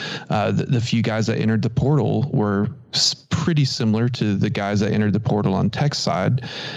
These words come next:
Uh, there's, I mean, I'm sure there's a couple of exceptions, but for Ole Miss, it was mostly guys that didn't have a huge contributing role over the year.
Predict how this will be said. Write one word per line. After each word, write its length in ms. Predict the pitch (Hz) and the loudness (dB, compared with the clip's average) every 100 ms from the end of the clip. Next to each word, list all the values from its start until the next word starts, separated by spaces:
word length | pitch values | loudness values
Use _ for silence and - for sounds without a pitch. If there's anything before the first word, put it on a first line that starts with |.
| - - | -10 -6
Uh, 220 | - - - - - | -2 0 -2 -4 -6
there's, 640 | - - - 117 98 110 - - | -4 0 0 2 0 -2 -4 -2
I 60 | |
mean, 300 | 104 101 98 123 | 0 2 2 0
I'm 100 | 110 | 0
sure 160 | 107 | 0
there's 160 | 101 95 | 0 0
a 40 | |
couple 320 | - 123 120 | 0 0 0
of 80 | 101 | 0
exceptions, 460 | 92 - 90 - 107 | 0 -2 -2 0 0
but 100 | 101 | 0
for 140 | 95 107 | 0 0
Ole 140 | 101 | 0
Miss, 280 | 104 135 - | 2 2 0
it 60 | - | -2
was 140 | - | 0
mostly 300 | 98 98 110 | 0 0 0
guys 260 | 104 90 90 | 0 0 0
that 140 | 95 - - - _ _ _ _ _ - | 0 -2 -10 -20 _ _ _ _ _ -2
didn't 160 | 156 139 | 2 2
have 140 | 123 | 2
a 40 | |
huge 380 | 117 - 113 - | -2 -2 -2 0
contributing 500 | - - - 90 87 | -4 -2 0 0 0
role 320 | 87 85 101 | 0 0 0
over 140 | 104 - | 0 2
the 100 | 92 | 2
year. 360 | 87 98 127 | 2 0 0